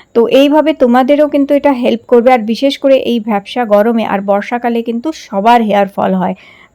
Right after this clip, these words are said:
ভীষণ ভীষণভাবে হেয়ার ফল হয়, কিন্তু সেই হেয়ার ফলকে একেবারেই আটকে বন-, দেবে, বন্ধ করে দেবে এবং চুল যে লম্বা হচ্ছে না সেটা হবেই।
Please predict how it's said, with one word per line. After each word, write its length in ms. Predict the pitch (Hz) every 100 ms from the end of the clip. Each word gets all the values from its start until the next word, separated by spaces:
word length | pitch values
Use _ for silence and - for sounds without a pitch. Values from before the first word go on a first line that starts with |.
| 208
ভীষণ 400 | 233 233 302 311
ভীষণভাবে 500 | 285 302 285 269 247
হেয়ার 260 | 214 196
ফল 240 | 196 196 202
হয়, 220 | 208 208
কিন্তু 400 | 202 196 190 - - - -
সেই 320 | - 240 277
হেয়ার 240 | 269 220 220
ফলকে 340 | 240 240 240
একেবারেই 520 | 262 208 240 247 269
আটকে 360 | 254 196 - 240
বন-, 320 | 208 196 202 214
দেবে, 240 | 233 254
বন্ধ 320 | 233 190 190
করে 260 | 233 240 240
দেবে 200 | 226 240
এবং 200 | 226 220 -
চুল 320 | 254 277 294
যে 120 | 294
লম্বা 400 | 254 208 214 254
হচ্ছে 340 | 277 277 -
না 140 | 240 285
সেটা 340 | - 208 214
হবেই। 360 | 220 190 196